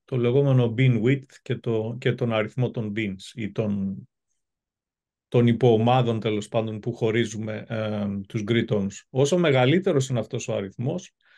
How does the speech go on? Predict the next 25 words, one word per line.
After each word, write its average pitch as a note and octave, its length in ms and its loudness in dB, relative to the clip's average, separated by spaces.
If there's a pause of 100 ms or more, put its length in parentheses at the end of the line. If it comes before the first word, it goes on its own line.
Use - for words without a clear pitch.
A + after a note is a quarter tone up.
(180)
τόσο D3+ 280 0
περισσότερη D#3+ 640 4
πληροφορία B2 680 0
αναλύεται, A2 680 -4
αλλά D#3+ 220 -4
και C#3+ 120 -8
τόσο F3+ 260 -4
περισσότερο D#3+ 540 -2
αυξάνεται D#3 420 -4
και C#3+ 100 -4
ο C#3 60 2
θόρυβος. C3 600 0 (320)
Άρα, C#3 240 4
μειώνοντας C3 520 2
τον A#2+ 180 -2
αριθμό A#2 380 -2
των B2 240 -6
bins, D#3 280 -4
κάνουμε C#3+ 340 -2
λίανση C3 520 -6
της - 200 -18
εικόνας E3 420 -2
με C#3+ 320 0 (420)
απώλεια D3 640 2
πληροφορίας. B2 800 -6